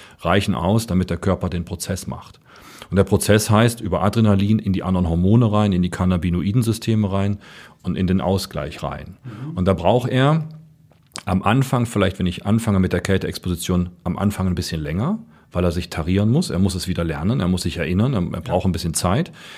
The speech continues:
Speaker 1: Aber dann merkt man im Laufe der Zeit, und das ist bei mir auch der Fall, wenn ich ins Eisbad gehe, ich brauche circa drei bis vier Sekunden, um komplett ruhig zu werden.
Speaker 2: Mhm.
Speaker 1: Mehr brauche ich nicht mehr. Das
Speaker 2: Das ist
Speaker 1: heißt, ich
Speaker 2: schnell.
Speaker 1: bin
Speaker 2: Hm.
Speaker 1: sofort in der Ruhe. Das heißt, ich merke nach circa einer Minute bei mir selber die Kälte nicht mehr.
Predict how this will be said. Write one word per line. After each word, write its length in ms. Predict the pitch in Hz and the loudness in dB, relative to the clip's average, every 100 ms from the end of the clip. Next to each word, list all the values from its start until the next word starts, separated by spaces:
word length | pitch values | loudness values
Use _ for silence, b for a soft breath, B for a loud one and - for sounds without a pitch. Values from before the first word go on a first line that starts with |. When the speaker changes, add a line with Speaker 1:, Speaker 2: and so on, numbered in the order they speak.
| B B | B B
Speaker 1:
Aber 180 | 95 | 2
dann 140 | 117 117 | 6 6
merkt 240 | 123 151 | 6 4
man 100 | 147 | 2
im 100 | 110 | 4
Laufe 240 | 98 98 92 | 2 2 0
der 120 | 85 | -2
Zeit, 340 | - 92 117 | 0 0 0
und 80 | 95 | 0
das 60 | 85 | -2
ist 20 | |
bei 100 | 92 | -2
mir 140 | 87 87 | 0 -2
auch 80 | - | -4
der 100 | 90 | -6
Fall, 140 | 90 | -2
wenn 100 | 90 | -2
ich 80 | 113 | -2
ins 140 | 117 | -2
Eisbad 380 | - 104 - 92 | -2 -4 -4 -6
gehe, 100 | 87 | -4
ich 100 | - | -6
brauche 280 | 95 98 76 - | -4 -4 -6 -6
circa 280 | 123 - 87 | -4 -4 -4
drei 260 | 87 101 | -2 -2
bis 120 | 98 | -2
vier 180 | - 104 | -2 -4
Sekunden, 340 | 87 - 101 90 | -4 -2 0 0
um 80 | 87 | -2
komplett 260 | 85 90 | -2 -2
ruhig 160 | 87 87 | -2 -4
zu 120 | - | -8
werden. 260 | - - 107 _ b b b b b b - | -10 -10 -14 _ b b b b b b -18
Speaker 2:
Mhm. 220 | 110 104 | -6 2
Speaker 1:
Mehr 140 | 104 | 4
brauche 220 | 98 95 82 | 4 0 -2
ich 60 | |
nicht 120 | 82 | -8
mehr. 240 | - - 98 | -12 -14 -14
Das 0 | |
Speaker 2:
Das 120 | - 92 | -8 0
ist 40 | |
Speaker 1:
heißt, 180 | 107 104 | 0 0
ich 60 | 131 | -2
Speaker 2:
schnell. 100 | 107 | 4
Speaker 1:
bin 320 | 113 127 117 - | 6 6 4 -2
Speaker 2:
Hm. 80 | 143 | -4
Speaker 1:
sofort 600 | 131 135 - 113 113 - - | -2 0 4 4 4 -2 -4
in 100 | 92 | 0
der 100 | 90 | 2
Ruhe. 300 | 95 95 - - _ b b b b b | 2 0 -4 -18 _ b b b b b
Das 160 | 87 | 0
heißt, 380 | 104 131 160 - | 2 4 2 -2
ich 120 | - | 0
merke 420 | 95 110 151 147 | 2 4 4 2
nach 180 | 113 95 | 2 2
circa 340 | - 113 110 90 | 2 2 4 2
einer 200 | 101 101 | 4 4
Minute 300 | 95 107 107 | 6 6 4
bei 120 | 92 | 2
mir 120 | 87 87 | 0 2
selber 260 | 101 107 | 2 2
die 100 | 98 | 0
Kälte 320 | - 123 123 | 0 0 0
nicht 180 | 82 - | -4 -6
mehr. 260 | 69 - | -10 -10